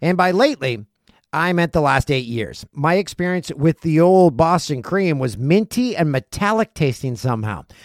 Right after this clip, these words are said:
I thought this was an error, but then it happened again and again. I'm a slow learner. Anyway, the only good donut left there is the sour cream glazed.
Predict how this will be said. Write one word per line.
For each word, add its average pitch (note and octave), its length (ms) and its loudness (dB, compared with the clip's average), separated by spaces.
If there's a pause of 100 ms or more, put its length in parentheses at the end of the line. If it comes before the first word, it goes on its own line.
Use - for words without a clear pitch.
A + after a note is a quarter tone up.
(120)
I A#3 140 4
thought G#3+ 220 0
this F3 180 2
was E3 140 2
an E3 80 2
error, F3 300 2
but A#2 160 -2
then D#3 140 2
it D3 100 0
happened D#3 260 0
again D3 400 0
and F#3+ 180 0
again. D#3+ 420 2 (160)
I'm G#3 160 2
a F#3 40 4
slow D3+ 280 0
learner. G2+ 360 -8 (560)
Anyway, A3+ 400 4
the A#3 160 0
only D#4 200 2
good G3+ 200 4
donut G#3+ 240 2
left G3 240 0
there B3 180 6
is G#3+ 120 0
the A3+ 120 -2
sour E3+ 540 2
cream D3+ 420 0
glazed. A2+ 600 -2